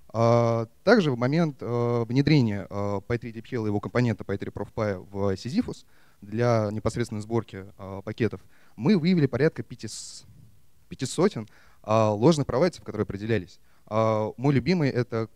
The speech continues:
комод точка. Это весь провайдер. Ну, попробуйте его пропортировать. Это не получится, потому что он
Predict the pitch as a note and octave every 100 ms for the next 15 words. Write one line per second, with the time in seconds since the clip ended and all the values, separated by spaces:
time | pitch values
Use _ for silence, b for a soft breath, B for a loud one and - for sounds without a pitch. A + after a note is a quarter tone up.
0 | _ - B2+ C3 E3 - D3+ - - -
1 | - - A2 - G#2 G2 C3 C#3+ C#3+ C#3
2 | - - A#2+ G2 - D3 E3 C3 B2+ A#2
3 | A#2+ A#2+ G#2+ G#2 A2 G#2+ G#2+ D3 D3 D#3
4 | C3+ - - G2+ G#2 G2+ F#2